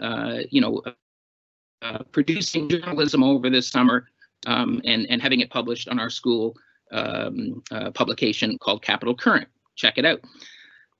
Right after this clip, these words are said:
And finally, um, this is really reinforcing some messages that, uh, Andre and others have,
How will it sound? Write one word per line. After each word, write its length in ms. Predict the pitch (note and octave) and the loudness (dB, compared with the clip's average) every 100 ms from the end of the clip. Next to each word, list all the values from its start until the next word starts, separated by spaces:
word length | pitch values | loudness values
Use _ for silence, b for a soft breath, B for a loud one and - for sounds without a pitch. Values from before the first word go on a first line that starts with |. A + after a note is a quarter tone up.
| - | 2
And 220 | F3 F#3+ | 2 2
finally, 520 | A3 A#3 G#3+ D3+ E3+ - B B _ - | 2 4 4 0 -4 -6 B B _ -6
um, 240 | C#3 C3+ C3+ | -2 0 0
this 180 | F3+ | -2
is 140 | G3+ D#3+ | -2 2
really 280 | F#3+ F#3+ E3+ | 4 4 4
reinforcing 920 | F3 E3 C#3+ E3+ D#3 - D3 C#3+ B2+ | 4 2 0 -2 -2 0 2 2 0
some 200 | C#3 C3+ | 2 4
messages 460 | D3 - C#3 B2+ | 4 0 -4 -2
that, 280 | C3+ A#2+ - | -2 -4 -2
uh, 80 | A#2+ | -2
Andre 440 | C#3 C3+ C3+ C#3+ C3+ | 2 0 2 2 2
and 160 | B2+ - | 0 0
others 380 | C#3+ D#3+ D3+ | 0 -2 -4
have, 320 | - C3 B2+ | -4 -2 -4